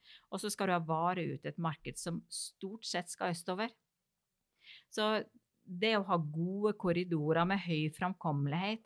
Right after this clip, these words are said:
det er viktig. Så vi må liksom satse noe på enkelte strekninger og si at den strekningen her er viktig, den er viktig, den er viktig. Så i Nasjonal transportplan så har vi plukket ut da de viktigste strekningene i forhold til det å bygge sterke bo-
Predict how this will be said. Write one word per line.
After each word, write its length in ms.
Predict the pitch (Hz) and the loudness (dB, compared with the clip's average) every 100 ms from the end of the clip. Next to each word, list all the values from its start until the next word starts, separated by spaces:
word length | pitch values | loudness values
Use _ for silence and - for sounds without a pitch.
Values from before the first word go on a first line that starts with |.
| - | -6
det 160 | 156 | -2
er 120 | 139 147 | -2 -2
viktig. 360 | 147 - 135 - _ _ _ _ - - | -6 -10 -14 -14 _ _ _ _ -20 -16
Så 100 | - | -2
vi 100 | 208 | 2
må 200 | 220 208 | 4 4
liksom 260 | 233 240 226 | 2 0 0
satse 520 | 226 262 226 - 202 | 0 -4 -6 -6 -2
noe 300 | 208 214 160 | 0 2 2
på 140 | 170 208 - | 2 0 -2
enkelte 420 | 170 156 - - 220 | -2 0 -2 -10 -6
strekninger 500 | 226 214 180 180 214 | -2 -2 0 2 2
og 80 | |
si 100 | 214 | 2
at 120 | 196 190 | 0 0
den 460 | 165 175 185 190 | -6 0 2 2
strekningen 500 | 214 214 214 202 202 | 0 -2 -4 -4 -2
her 180 | 202 185 | 0 0
er 40 | 185 | -2
viktig, 380 | 190 - 214 196 175 | -4 -8 -8 -8 -2
den 280 | 175 160 165 | 0 2 0
er 60 | |
viktig, 480 | 165 170 - 254 269 - - - _ _ | -2 -4 -6 -4 -4 -6 -20 -20 _ _
den 380 | 185 147 165 156 | -10 0 2 2
er 60 | 165 | 0
viktig. 480 | 180 180 - 262 311 _ _ | -2 -4 -2 -2 -2 _ _
Så 100 | - | -4
i 60 | 208 | -2
Nasjonal 480 | 214 247 226 165 165 | 0 -2 0 0 0
transportplan 680 | 196 196 160 160 - 196 269 | -6 -4 -4 -6 -2 0 0
så 140 | - | 0
har 80 | 202 | 0
vi 100 | 190 | 0
plukket 580 | 185 196 - - 202 160 | -4 -10 -12 -4 0 0
ut 60 | 170 | 0
da 200 | 156 147 | 0 2
de 100 | 165 165 | 2 0
viktigste 520 | 170 170 - 170 180 | -2 -6 -8 -6 -4
strekningene 640 | 170 180 170 156 156 185 277 | -4 -4 -4 -2 2 2 0
i 40 | |
forhold 260 | - 185 170 | -2 -2 0
til 100 | 147 | 0
det 120 | 147 | 0
å 40 | |
bygge 280 | 156 151 156 | 0 -2 -2
sterke 520 | 151 - 160 - 170 156 | -2 -2 -4 -4 -4 -2
bo- 160 | 147 | 0